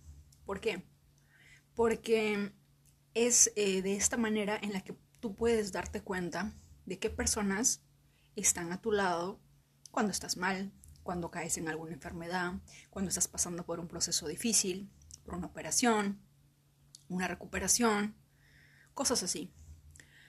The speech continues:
Así que, para las personas que de repente están en algún proceso y de repente ningún familiar está. Y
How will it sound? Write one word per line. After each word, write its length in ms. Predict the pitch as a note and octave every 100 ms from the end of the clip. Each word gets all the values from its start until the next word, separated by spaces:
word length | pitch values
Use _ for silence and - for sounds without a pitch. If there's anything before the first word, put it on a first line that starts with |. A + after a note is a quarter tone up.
| - - - - _ -
Así 240 | B3+ D4+
que, 340 | D4 C#4 C#4 C#4+ - - -
para 140 | A3 A3
las 160 | A3
personas 460 | - G3 A#3 A#3 -
que 80 | A#3
de 120 | G3+
repente 360 | G#3 G#3+ G3+
están 540 | G#3 - G#3 G3+ G3+ G3+ - - -
en 120 | G#3 G3
algún 280 | G3 F#3+ F#3
proceso 500 | F3+ - G#3+ - G3
y 60 |
de 100 | E3
repente 880 | F3 F3+ F#3+ F#3 G3 G3+ G3 F3 C#3+ - - - - - - - -
ningún 320 | G#3+ F#3+ F#3+
familiar 500 | G3 F#3+ F#3+ G3+ F#3+
está. 480 | F3+ - G3 F#3+ G#3+ - _ - - - - -
Y 140 | -